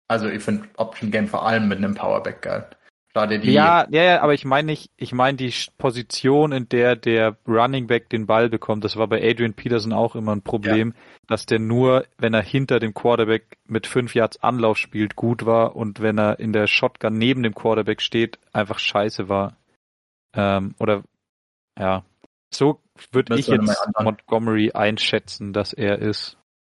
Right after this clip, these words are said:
Speaker 2: Ähm, so von dem
Speaker 1: Ich fand
Speaker 2: Ja.
Speaker 1: halt zum Beispiel, äh, ich find Montgomery ist ein ganz guter Vergleich mit Alfred Morris, so vom Spieltyp her.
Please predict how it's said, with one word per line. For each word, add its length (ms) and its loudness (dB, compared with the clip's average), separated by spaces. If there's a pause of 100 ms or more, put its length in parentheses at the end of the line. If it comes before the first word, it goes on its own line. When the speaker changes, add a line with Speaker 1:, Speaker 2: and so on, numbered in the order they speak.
(140)
Speaker 2:
Ähm, 500 -2
so 200 -6
von 340 -4
dem 340 0 (920)
Speaker 1:
Ich 140 -4
fand 160 0
Speaker 2:
Ja. 60 2
Speaker 1:
halt 100 -2
zum 120 -2
Beispiel, 420 0
äh, 280 2 (440)
ich 100 -12
find 180 -2
Montgomery 480 0
ist 140 -2
ein 80 -4
ganz 200 -2
guter 180 -2
Vergleich 360 -2
mit 180 -4
Alfred 360 -2
Morris, 400 2
so 80 -6
vom 180 -4
Spieltyp 560 -4
her. 460 -4